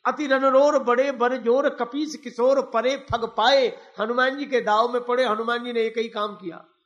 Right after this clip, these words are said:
बड़ी लंबी पूंछ फैलाई है, बढ़ाते गए और पूंछ में सबको इकट्ठे लूम लपेट, पूंछ में लपेट लिया, बांधा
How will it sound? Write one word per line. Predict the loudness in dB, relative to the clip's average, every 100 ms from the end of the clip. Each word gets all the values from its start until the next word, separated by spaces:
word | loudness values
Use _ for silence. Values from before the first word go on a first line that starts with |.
| _
बड़ी | -6 -6 -4 -4
लंबी | -2 -4 -4 -8
पूंछ | -8 -10 -12
फैलाई | -8 -8 -8 -12
है, | -16 -20 _ _ _ _ _ _ _
बढ़ाते | -12 -8 -4 -6 -6 -16 -14
गए | -16 -16 -20 _ _
और | -6 -6
पूंछ | -6 -10 -8 -8
में | -8
सबको | -6 -6 -2 -2
इकट्ठे | -2 -6 -8 -8 -8
लूम | -6 -8 -6 -6 -4
लपेट, | -6 -6 -8 -10 -10 -12 -18 -20 _ _ _ _ _ _ _ _ _ _ _ _ _ _ _ _ _ _ _ _ _ -14
पूंछ | -12 -12
में | -12 -12
लपेट | -12 -14 -12 -12 -12 -16
लिया, | -16 -14 -14 -14
बांधा | -14 -12 -12 -14 -18 -18 _